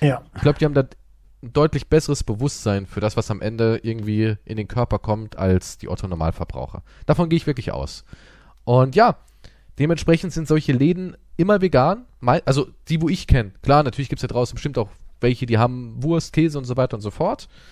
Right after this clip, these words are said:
Speaker 2: Ja, und es ist an sich schon ganz cool, aber es ist halt auch wirklich, du gehst da rein,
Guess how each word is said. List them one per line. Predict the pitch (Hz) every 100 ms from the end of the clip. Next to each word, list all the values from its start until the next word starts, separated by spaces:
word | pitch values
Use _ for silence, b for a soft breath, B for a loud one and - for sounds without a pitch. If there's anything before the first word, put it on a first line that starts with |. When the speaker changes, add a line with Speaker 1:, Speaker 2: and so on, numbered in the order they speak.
| b b b b b
Speaker 2:
Ja, | 151
und | 196
es | 151
ist | 190 -
an | 165 175 160
sich | 185 -
schon | 202
ganz | 175 170 - -
cool, | 160 202 -
aber | 131
es | 160
ist | 196 -
halt | 196 -
auch | 165 -
wirklich, | 208 202
du | 202
gehst | 196 208 -
da |
rein, | 156 165 202 208